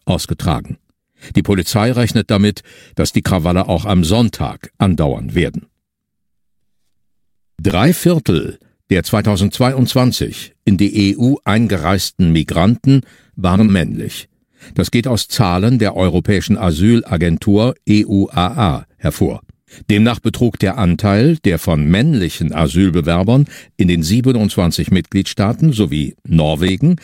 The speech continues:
Liechtenstein, Schweiz und Island gestellten Anträge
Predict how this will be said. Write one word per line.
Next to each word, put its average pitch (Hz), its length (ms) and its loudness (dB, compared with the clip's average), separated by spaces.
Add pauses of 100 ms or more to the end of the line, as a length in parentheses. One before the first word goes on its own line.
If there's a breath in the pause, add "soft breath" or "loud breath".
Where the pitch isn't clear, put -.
(160 loud breath)
Liechtenstein, 113 960 0
Schweiz 95 520 -2
und - 280 -2
Island 98 540 0
gestellten 82 500 -2
Anträge 104 640 0